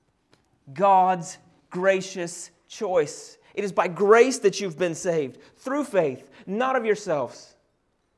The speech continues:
It's a gift of God. Listen to the next verse. "But if it is by grace,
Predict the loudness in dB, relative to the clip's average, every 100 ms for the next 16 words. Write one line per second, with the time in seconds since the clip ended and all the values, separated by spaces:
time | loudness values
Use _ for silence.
0 | _ _ _ -20 -12 -10 -10 -12 -12 -12
1 | -14 -20 _ _ _ _ _ _ _ _
2 | _ _ _ _ _ _ _ _ _ _
3 | _ _ _ _ _ _ -20 _ -14 -10
4 | -6 -4 -4 -6 -4 -4 -4 -8 -16 -20
5 | -10 2 4 4 0 2 2 2 2 2
6 | 0 -4 -12 -18